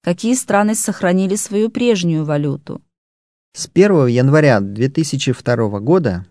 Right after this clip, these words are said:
Speaker 2: между Афинами и Хельсинки евро было введено в качестве наличной валюты. Наравне с долларом евро является второй самой важной валютой в мире.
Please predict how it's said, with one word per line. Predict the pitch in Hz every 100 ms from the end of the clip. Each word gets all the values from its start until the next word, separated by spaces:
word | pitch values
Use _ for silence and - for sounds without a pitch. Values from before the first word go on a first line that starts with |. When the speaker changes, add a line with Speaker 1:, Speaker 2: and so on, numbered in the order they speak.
| -
Speaker 2:
между | 110 107 127
Афинами | 135 147 139 110 107
и | 110
Хельсинки | - 180 190 - 95 90 - - _ _
евро | - 131 196 190
было | 139 165
введено | 160 120 110 123 160
в | 180
качестве | - 147 160 170 - 151
наличной | 143 113 107 123 - 117
валюты. | 104 92 - - - _ _ _ _ _ _ _ _ -
Наравне | 113 127 143 143
с | 113
долларом | 110 185 175 101 95 95 -
евро | 104 165 240 170
является | 120 139 151 -
второй | 139 - 113 110 131
самой | - - 165 156
важной | 120 127 151 156
валютой | 110 101 104 123
в | 98
мире. | 95 - -